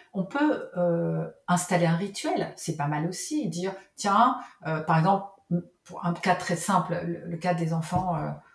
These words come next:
par exemple, un cas, on va prendre un cas moins simple. Euh, un enfant qui, euh, a des réticences pour aller à l'école, par exemple. Ben, on peut dire, « Tiens, tous les matins, euh, on va lire, euh, ce, ce, ce texte-là, qui va être plus pour ça, parce que je, toutes les séances ont des objectifs, hein,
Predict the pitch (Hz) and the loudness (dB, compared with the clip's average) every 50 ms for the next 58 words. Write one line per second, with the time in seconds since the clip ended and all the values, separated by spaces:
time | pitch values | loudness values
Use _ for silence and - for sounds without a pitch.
0 | _ _ _ _ _ _ _ _ - 226 277 - 427 240 220 233 262 269 - - | _ _ _ _ _ _ _ _ 0 2 2 4 2 2 2 2 2 0 0 -2
1 | - - - 170 156 151 147 - 208 208 208 - 214 202 202 196 196 190 185 - | -6 -4 -2 0 0 0 -2 -2 -2 -2 0 0 0 2 2 2 0 0 -2 -2
2 | - 175 160 - - 147 - _ _ _ _ 156 160 160 165 165 175 170 - - | -2 -2 -2 -4 -6 -12 -14 _ _ _ _ -4 0 2 2 2 2 0 0 0
3 | 214 220 220 - - 180 175 185 180 156 139 143 - - 165 160 175 151 170 165 | 0 0 -2 -2 -4 -6 -6 -4 -4 -4 -4 -4 -2 0 0 2 2 2 0 -2
4 | - 185 - - 180 175 - - - - 156 151 156 147 160 160 - 151 131 135 | -4 -6 -6 -6 -6 -6 -6 -6 -6 -4 -4 -2 -2 -4 -4 -4 -4 -4 -4 -6
5 | - - _ _ - 113 135 - - 143 143 - - _ - - - - - - | -8 -14 _ _ -16 -16 -14 -14 -14 -14 -14 -16 -20 _ -20 -18 -18 -18 -8 -4
6 | 147 147 156 156 165 156 147 175 214 427 - - - - 262 269 269 - - - | -2 0 0 0 0 -2 0 0 0 0 0 -2 -4 -4 -2 -2 -2 -4 -8 -8
7 | 254 226 202 175 170 165 - 185 214 285 285 - - _ _ - 170 170 170 170 | -4 -2 0 0 0 0 0 0 0 0 -2 -6 -12 _ _ -2 0 0 0 0
8 | 165 170 - - - _ _ - 175 165 175 175 185 196 220 247 247 220 185 170 | -2 -4 -8 -14 -20 _ _ -4 0 2 4 4 4 2 0 -2 -2 -2 -2 -2
9 | 160 156 156 151 151 156 156 160 160 160 - _ _ _ _ _ 160 - - - | 0 -2 -2 -4 -6 -6 -8 -8 -10 -12 -14 _ _ _ _ _ -8 -4 -2 -2
10 | - - - - - 196 170 - - - - 180 - - 196 - - - 160 156 | -2 -2 -4 -2 0 0 0 0 -2 -4 -4 -2 -2 -2 -2 -2 0 0 0 0
11 | 165 - - 156 151 151 - - - - 190 - - - 170 160 - - 196 - | 0 -2 -4 -2 -2 -2 -2 -2 -4 -6 -6 -6 -6 -8 -10 -8 -2 0 0 0
12 | - - - - - 151 151 - - - 185 - 170 156 151 - 170 190 220 220 | 0 -2 -6 -10 -10 -10 -10 -12 -12 -12 -8 -4 -4 -4 -2 -2 -2 -2 0 0
13 | - 160 147 147 147 147 143 175 190 - - - 143 139 - 147 156 165 165 | -2 -2 -2 0 0 0 -2 -2 -4 -4 -6 -10 -10 -8 -6 -4 -2 -2 -2